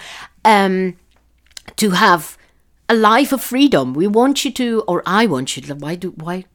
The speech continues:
do I keep saying we? Uh, <laughs> I want you to have a life where you can take time off in the summer and not worry about the money. I want you to s-, sell your products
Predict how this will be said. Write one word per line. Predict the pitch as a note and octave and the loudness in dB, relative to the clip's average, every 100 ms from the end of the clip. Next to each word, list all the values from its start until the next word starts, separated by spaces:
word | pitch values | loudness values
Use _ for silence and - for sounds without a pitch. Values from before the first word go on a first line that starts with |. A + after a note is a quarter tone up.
| _ | _
do | F#3 | -12
I | E3+ | -10
keep | G3+ - | -12 -12
saying | F3 D#3+ | -12 -10
we? | C3 - - - - - | -12 -14 -18 -20 -8 0
Uh, | G3 - - _ | 0 0 -6 _
<laughs> | - - | -20 -2
I | G#3+ B3+ | 2 4
want | C#4+ C#4+ | 4 2
you | C#4+ | -2
to | B3 | -4
have | G#3+ G#3 | -4 -4
a | G3 - | -8 -8
life | G#3 G3 A3+ C4 | -4 -2 -2 -2
where | A3 | -2
you | G3 F3+ | -2 -4
can | F3+ | -6
take | E3+ G#3+ A3 - | -6 -8 -8 -6
time | G3 A#3 G3+ | -4 0 0
off | G3 - | -2 -4
in | F#3+ F3 | -6 -6
the | |
summer | E3 F#3 G#3 | -4 -2 0
and | C4 B3+ | 2 2
not | B3+ C4+ - | 2 0 0
worry | B3 C#4+ C#4 | 2 4 2
about | D#3 C#3 A#2 C3+ - _ | 2 -2 -4 -6 -18 _
the | E3 | -4
money. | E3+ C#3+ A#2+ A2 - - | -2 -2 -4 -10 -14 -8
I | G3+ | 0
want | G#3+ B3 C#4 | 4 4 2
you | C4+ | -4
to | A#3 | -8
s-, | G3+ - _ _ _ - | -10 -18 _ _ _ -4
sell | - - A3+ B3+ | 0 4 4 4
your | A#3 | 0
products | G#3 F#3+ F3+ B3 C4 | 0 -2 0 -2 -2